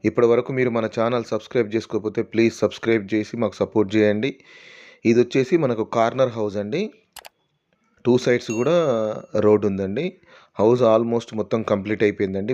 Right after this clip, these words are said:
బయట ఎలివేషన్ కూడా కలరు డబల్ కోట్ కూడా చేశారు. ఇక్కడ కూడా ఇంకా రోడ్ వస్తుందండి. ఇది మెయిన్ రోడ్డు కూడా దగ్గరగా ఉంటుంది. అదేవిధంగా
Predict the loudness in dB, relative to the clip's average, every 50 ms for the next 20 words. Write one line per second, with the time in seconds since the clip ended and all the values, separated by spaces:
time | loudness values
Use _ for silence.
0 | 0 0 0 2 2 2 2 2 0 0 0 0 -2 -2 -4 -6 -4 -2 -4 -4
1 | -2 -2 0 0 2 2 2 0 0 0 -2 -2 -2 -2 -2 -2 -4 -4 -4 -4
2 | -6 -6 -4 -6 -6 -4 -2 -2 -2 -2 -4 -6 -8 _ _ _ _ _ _ _
3 | _ _ _ _ _ _ _ _ _ _ _ _ _ _ _ _ _ _ -20 _
4 | _ _ _ _ -20 -20 _ _ _ -4 0 2 4 4 4 4 2 0 -2 0
5 | 0 0 2 2 2 0 0 0 -4 -4 -4 -6 -4 -2 -2 -2 -2 -4 -2 -2
6 | -2 -2 0 0 0 0 0 0 -4 -4 -4 -2 -2 -2 0 0 0 0 0 0
7 | -2 -4 -6 -8 -8 -8 -8 -10 -12 _ _ _ _ _ _ _ _ _ _ _
8 | _ _ _ _ _ _ _ _ _ _ _ _ _ _ _ _ _ -2 2 4
9 | 4 4 2 0 -2 -4 -2 -2 -2